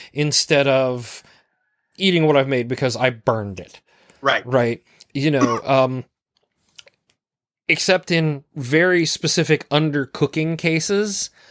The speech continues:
Speaker 2: Mm-hmm.
Speaker 1: you're not going to be puking your guts out. You're not going
Speaker 2: Right.
Speaker 1: to die. You can if you do it completely wrong. Like, if you use the wrong mushrooms,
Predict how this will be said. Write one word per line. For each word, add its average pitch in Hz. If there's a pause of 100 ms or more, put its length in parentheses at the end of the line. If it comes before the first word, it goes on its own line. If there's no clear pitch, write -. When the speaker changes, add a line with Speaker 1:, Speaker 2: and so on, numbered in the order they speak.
(140)
Speaker 2:
Mm-hmm. 131 (200)
Speaker 1:
you're 135
not 147
going 139
to 127
be 131
puking 127
your 107
guts 101
out. 95 (160)
You're 127
not 135
going 131
Speaker 2:
Right. 123
Speaker 1:
to 131
die. 110 (160)
You 131
can 202
if -
you 123
do 123
it 120
completely 131
wrong. 151
Like, 135
if 131
you 208
use 220
the 190
wrong 185
mushrooms, 143